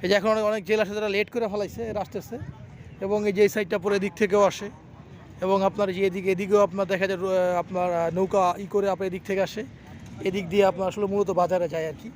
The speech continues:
এই দেখতে পাচ্ছেন এই জালগুলো সব মেরামত করবে আর কি, এই জন্য নিয়ে আসছে। এবং এই যে দেখতে পাচ্ছেন এই যে ইলিশ মাছ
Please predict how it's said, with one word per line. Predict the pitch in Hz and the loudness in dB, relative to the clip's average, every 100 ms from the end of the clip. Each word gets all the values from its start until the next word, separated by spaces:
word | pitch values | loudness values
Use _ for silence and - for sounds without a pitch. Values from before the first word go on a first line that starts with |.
| - - - - - | -18 -18 -16 -16 -10
এই | 175 | -6
দেখতে | 190 202 | -2 2
পাচ্ছেন | 190 185 214 | 2 0 0
এই | 196 | 4
জালগুলো | 196 196 202 | 4 4 2
সব | 214 202 | 2 4
মেরামত | 247 254 - | 6 4 0
করবে | 220 180 | -2 0
আর | 175 | -2
কি, | 226 | -2
এই | 202 | -2
জন্য | 202 | -2
নিয়ে | 196 | 0
আসছে। | 190 - 202 | -2 -2 -4
এবং | 190 196 | -2 -4
এই | |
যে | 180 | -4
দেখতে | 196 185 | -4 -4
পাচ্ছেন | 170 196 | -4 -4
এই | 180 | -4
যে | 190 | -4
ইলিশ | 190 196 - | -2 -6 -4
মাছ | 175 | -4